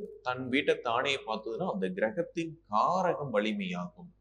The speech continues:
அதே மாதிரிதான் சூரியன் வந்து கும்பத்திலிருந்து சிம்ம வீட்டை பார்த்ததுன்னா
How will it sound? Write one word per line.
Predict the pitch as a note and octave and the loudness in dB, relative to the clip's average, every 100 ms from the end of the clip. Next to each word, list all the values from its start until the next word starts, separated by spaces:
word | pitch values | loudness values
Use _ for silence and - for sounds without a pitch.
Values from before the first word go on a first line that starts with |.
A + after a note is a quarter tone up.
| - - - | -18 -18 -2
அதே | F#2+ A2+ | 2 4
மாதிரிதான் | G#2 G#2 G#2+ C3+ - | 2 4 4 4 2
சூரியன் | - - - D#3+ E3+ C#3+ A#2+ | -10 -14 2 4 6 4 4
வந்து | G#2 G#2+ B2+ B2+ - | 2 0 0 -2 -2
கும்பத்திலிருந்து | C#3+ E3+ E3+ - G#2+ G2+ G#2 B2+ | -2 0 0 0 0 0 -2 -4
சிம்ம | G#2 A2+ | -6 -8
வீட்டை | A2 G2 F#2+ - | -6 -6 -6 -4
பார்த்ததுன்னா | F#2+ F#2+ G2 F#2 G2 C#3 | -4 -4 -6 -4 2 2